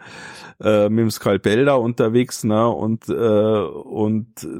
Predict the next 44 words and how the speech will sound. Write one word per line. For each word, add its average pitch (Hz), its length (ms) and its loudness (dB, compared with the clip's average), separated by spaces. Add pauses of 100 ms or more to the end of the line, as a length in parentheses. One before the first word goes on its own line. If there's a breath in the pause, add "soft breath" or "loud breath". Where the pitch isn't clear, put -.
das 107 220 -2
ist 123 120 -8
halt 110 160 0
so 120 100 0
meine 110 240 2
Physikerseite 107 840 0
und 104 180 0
das 98 140 -4
Denken 110 480 0
halt 101 220 0
in 98 160 -4
so 101 160 -2
größeren 107 560 2
Denksystemen, 78 840 -4
ja. 87 300 -4 (680 soft breath)
Ähm, 95 220 0
das 101 160 -4
lernt 104 200 2
man 107 140 2
halt, 101 420 0
das 95 120 -12
lernt 107 160 2
man 107 100 2
halt 110 160 0
in 107 80 -2
der 107 140 2
Physik, 120 360 -6
ja. 92 140 2
Also 98 320 0
Physik - 400 -4
auf 107 160 0
der 104 120 2
Erde 113 260 2
ist 110 160 0
eins, 123 280 0
aber 95 220 2
wie 101 60 0
ist 104 160 -2
denn 101 100 2
draußen 104 380 2
im 104 60 0
Universum? 101 600 0
Gleiche 104 320 0
Gesetzmäßigkeiten, 113 1160 -2